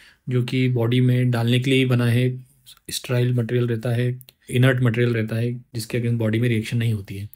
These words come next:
अ, जो फिलर्स रहते हैं, mostly सिक्स month to टेन month तक रहते हैं और उसके बाद उनका जो एब्जॉर्प्शन हो जाता है या उसका विजिबिलिटी जो फिलर की, वो कम होने लगती है, तो इसको रिपीट करने की ज़रूरत भी पड़ती है।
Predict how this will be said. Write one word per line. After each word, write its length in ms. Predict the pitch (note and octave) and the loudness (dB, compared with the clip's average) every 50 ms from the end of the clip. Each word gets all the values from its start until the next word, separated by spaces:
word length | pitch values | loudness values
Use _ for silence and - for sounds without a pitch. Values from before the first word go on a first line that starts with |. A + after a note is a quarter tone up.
| _ _ _ - - - - - - _ _ _ - | _ _ _ -20 -20 -20 -20 -20 -20 _ _ _ -6
अ, 260 | B2 B2+ C3 C3 C3+ | -4 -2 -2 -2 -2
जो 160 | B2+ B2+ C3+ | 0 0 -2
फिलर्स 360 | B2 - C3+ C3 D3 C#3+ - C#3+ | 0 2 2 2 2 2 2 0
रहते 200 | C3+ C3+ D3 D3 | 0 2 2 2
हैं, 120 | C#3 C3+ | 2 2
mostly 420 | C3 B2 B2+ - D3 C#3 C#3 C3+ C3+ C3+ - _ _ - | 2 0 0 0 0 2 2 2 0 -4 -10 _ _ -10
सिक्स 280 | - - C3 B2 - - | -6 -4 -4 -2 -2 -2
month 200 | C3+ C3+ C3+ D3 | -2 0 0 -2
to 60 | C#3 | 0
टेन 200 | C#3 C3+ C3 C3 | 0 0 0 2
month 220 | C3 B2+ B2+ B2+ C3+ | 0 0 0 -2 -2
तक 100 | B2 B2+ | -2 0
रहते 240 | A#2 A2 A2 C3+ | 0 0 0 0
हैं 300 | B2 A#2+ D#3+ G#3 G#3+ - - - - - | 0 0 0 -2 -4 -8 -16 -20 -18 -12
और 260 | - B2 A#2+ A#2+ A#2+ B2 | -8 -6 -4 -4 -4 -4
उसके 200 | B2 - - B2 | -6 -6 -4 -2
बाद 120 | B2 A#2+ | -2 -2
उनका 480 | A#2 A#2+ A#2+ B2+ B2 B2 B2+ - - - _ _ - | 0 -2 -2 0 -2 -2 -2 -4 -8 -16 _ _ -2
जो 360 | B2 A#2 A#2 A#2+ A#2 - _ _ - A2+ | 0 2 2 0 0 -4 _ _ -8 -6
एब्जॉर्प्शन 440 | A2+ A2 A#2+ A2+ A2 - - B2 B2 B2+ - - - _ - - - | -2 0 0 0 0 0 0 0 0 -2 -4 -10 -18 _ -10 -4 -2
हो 40 | A#2 | 0
जाता 260 | A#2+ A2+ A2 A2 B2 | 0 0 0 0 2
है 120 | A#2 A#2 | 2 2
या 100 | A#2 A#2 | 2 2
उसका 440 | A2+ A2+ - - A#2+ A#2 A#2 A#2+ - _ _ _ _ _ - | 0 -2 -2 -2 -2 -2 -2 -4 -8 _ _ _ _ _ -4
विजिबिलिटी 480 | B2+ B2 C3 C3+ C3 C3 B2+ B2+ C3 B2 | 0 2 2 2 4 2 2 2 2 2
जो 240 | B2+ B2 A#2+ A#2+ - | 2 0 0 -2 -4
फिलर 200 | - A#2+ A#2 A#2 | -2 0 0 0
की, 140 | A2 A2+ D3+ | 0 0 -2
वो 60 | D#3+ | -4
कम 140 | D#3 - C3 | 0 0 2
होने 220 | A2 G#2+ G2 G2 F#2+ | 2 4 2 0 -2
लगती 280 | F#2 F2+ - - F#2+ | -4 -8 -8 -10 -10
है, 120 | G2 G#2 - _ - - - - - - - - _ _ | -10 -10 -12 _ -20 -20 -20 -20 -20 -20 -20 -20 _ _
तो 80 | - B2 | -4 -4
इसको 200 | A#2+ - - D3+ | -2 -2 0 0
रिपीट 300 | C3+ B2+ B2 C3+ C3 - | 0 0 0 -2 -2 0
करने 240 | - A#2+ A#2+ B2 A#2+ | 0 0 0 2 2
की 80 | C3 | 2
ज़रूरत 220 | B2 A#2+ A#2+ A#2+ A2+ | 2 2 2 2 0
भी 100 | A#2+ C#3 | 0 -2
पड़ती 300 | C3+ B2 A2 A2+ - G#2+ | -2 -4 -4 -4 -4 -6
है। 220 | G#2+ G2+ G2+ G2 | -6 -6 -8 -10